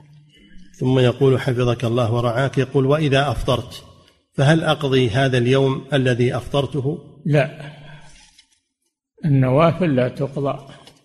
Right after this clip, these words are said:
Speaker 2: نعم.
Speaker 1: فضيلة الشيخ وفقكم الله، يقول السائل:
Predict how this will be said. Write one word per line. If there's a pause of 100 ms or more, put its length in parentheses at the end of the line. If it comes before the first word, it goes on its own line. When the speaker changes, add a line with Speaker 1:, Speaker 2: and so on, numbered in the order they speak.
(440)
Speaker 2:
نعم. (2250)
Speaker 1:
فضيلة
الشيخ
وفقكم
الله، (1080)
يقول
السائل: